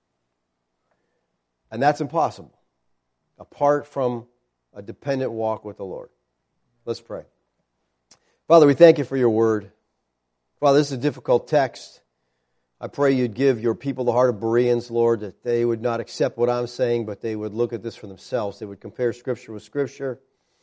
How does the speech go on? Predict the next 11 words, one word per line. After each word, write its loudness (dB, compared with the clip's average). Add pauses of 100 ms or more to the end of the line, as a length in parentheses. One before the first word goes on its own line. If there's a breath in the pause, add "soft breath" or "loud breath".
(1080)
They -14
would -14
call 2
out 0
to -6
you 0
for -8
wisdom. -2 (1300)
Teach -2
us, -12
Lord. -8